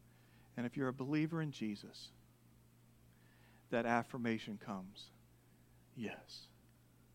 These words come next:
We looked at the passage to test the spirits to see if they're from God, that if they deny Jesus Christ came in the flesh, they're not from God, but they're the spirit of the Antichrist.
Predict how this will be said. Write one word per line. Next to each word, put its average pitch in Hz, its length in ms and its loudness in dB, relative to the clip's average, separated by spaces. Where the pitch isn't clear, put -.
We 123 120 2
looked 123 200 6
at 139 100 4
the 123 60 0
passage 135 520 4
to 135 100 -8
test - 380 2
the 117 80 -2
spirits 110 420 0
to - 100 -6
see 135 200 0
if 131 120 2
they're 131 160 6
from 135 160 -2
God, 139 300 6
that 120 100 2
if 120 80 -6
they 117 120 2
deny 131 300 2
Jesus 143 340 -4
Christ 139 320 2
came 151 160 0
in 135 80 -2
the 139 40 -4
flesh, 151 320 4
they're 143 160 2
not 156 300 2
from 123 120 -4
God, 110 260 4
but 135 100 -2
they're 139 80 8
the 131 80 2
spirit 151 240 2
of 143 60 0
the 139 100 2
Antichrist. 139 500 -2